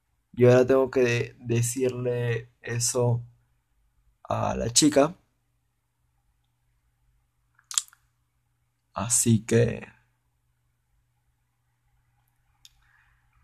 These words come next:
tengo a literalmente todo mi grupo de amigos pidiéndome que yo le diga lo que siento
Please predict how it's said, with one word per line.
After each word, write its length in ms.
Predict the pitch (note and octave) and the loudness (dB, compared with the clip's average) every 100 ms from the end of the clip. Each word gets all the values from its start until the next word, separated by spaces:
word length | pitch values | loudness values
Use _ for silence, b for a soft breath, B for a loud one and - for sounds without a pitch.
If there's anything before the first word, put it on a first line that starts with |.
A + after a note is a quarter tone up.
| _ _ _ _ _ _ | _ _ _ _ _ _
tengo 400 | C#3 C3 C3+ - | -4 -2 -4 -2
a 280 | A2+ G2+ - | 0 -2 -4
literalmente 520 | C3 A#2+ C3 D3+ D3 - | -12 -6 -2 0 0 4
todo 280 | D3+ D3+ | 6 6
mi 140 | D3+ C#3 - _ - | 2 -6 -8 _ -8
grupo 320 | C#3 C#3 C#3+ | -2 2 4
de 80 | C3+ | 4
amigos 540 | B2+ C3 C3+ C#3 C#3+ - | 2 0 0 -2 -2 -10
pidiéndome 600 | C3 B2+ C3 C3+ C3+ B2+ | -4 0 0 -2 -4 -6
que 120 | A#2+ A2+ | -6 -2
yo 420 | - C#3 C3 C3 | 0 2 2 0
le 320 | B2 A#2+ A2+ | -2 -4 -4
diga 280 | A#2 A#2+ A#2+ | -2 0 2
lo 160 | A2+ A2+ | 0 -4
que 100 | A2+ | -10
siento 800 | - A#2+ A#2 A#2 A#2+ A#2 - | -8 -4 -4 -2 -2 -2 -6